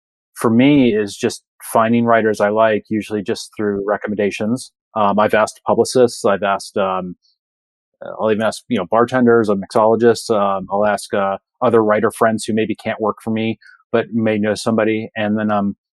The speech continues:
you know, it's a pretty simple process. They'll pitch me a few ideas. Um, we'll pay them a,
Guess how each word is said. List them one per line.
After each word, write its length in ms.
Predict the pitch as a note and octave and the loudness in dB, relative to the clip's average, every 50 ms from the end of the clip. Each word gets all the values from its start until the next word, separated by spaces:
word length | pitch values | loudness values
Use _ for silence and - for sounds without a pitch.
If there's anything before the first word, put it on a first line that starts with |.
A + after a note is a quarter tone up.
| _ _ _ _ _ _ | _ _ _ _ _ _
you 80 | C#3+ D#3+ | 0 2
know, 140 | E3+ C#3+ | 4 4
it's 220 | C#3 D3 C3 - - | 4 4 2 0 -6
a 80 | D3 - | -8 -2
pretty 160 | - F3+ D3+ | -2 -2 0
simple 180 | - E3+ C#3+ C#3 | 0 -2 -4 -2
process. 440 | - D#3 D#3 D3+ - G#2+ F#2+ - | 0 0 0 2 0 -2 -4 -2
They'll 120 | - G#2 F#2 | -4 -6 -4
pitch 280 | - - A2+ A2+ - - | -2 -2 -2 -2 -2 -4
me 160 | A#2+ A#2 A2+ | -2 -2 -2
a 60 | G#2+ | -2
few 180 | - - A#2 A2 | -2 -2 0 0
ideas. 720 | A2 G2 G#2+ A2 A2+ A2+ A#2 A#2 A#2+ A#2 - - - - _ - | 0 0 2 2 4 6 6 6 4 4 2 -2 -10 -12 _ -4
Um, 400 | A2 G#2 G2+ G2 F#2+ F#2+ F#2+ - _ _ _ _ _ _ _ - | -2 -2 -2 -2 -2 -4 -8 -12 _ _ _ _ _ _ _ -4
we'll 100 | A#2 A2+ | -4 0
pay 200 | - A#2+ A2+ A2+ | 2 2 4 4
them 200 | G#2+ A#2 A2 A2+ | 4 4 2 2
a, 180 | A2 G#2+ G#2+ | 2 0 0